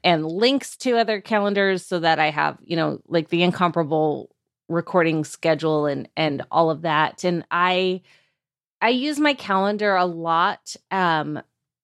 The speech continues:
kind of the calendar blocking, but of course, most of the work that I do can't be calendar blocked because it's so many quick context, um, switching. So a lot of times I'll use it for,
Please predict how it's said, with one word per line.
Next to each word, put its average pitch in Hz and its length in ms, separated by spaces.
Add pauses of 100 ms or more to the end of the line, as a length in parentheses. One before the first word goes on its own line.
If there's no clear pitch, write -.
(140)
kind 247 240
of 254 120
the 247 100
calendar 226 520
blocking, 208 600
but 185 140
of 180 120
course, 190 300
most 180 220
of 190 60
the 180 80
work 170 220
that 165 140
I 165 100
do 165 460
can't 180 400
be 196 180
calendar 202 480
blocked 208 380
because 175 280
it's 165 160
so 170 520
many 165 240
quick - 500 (140)
context, - 800
um, 190 360
switching. 254 600 (340)
So 202 200
a - 20
lot 180 240
of 185 80
times 196 300
I'll 175 100
use 175 280
it - 200
for, 160 640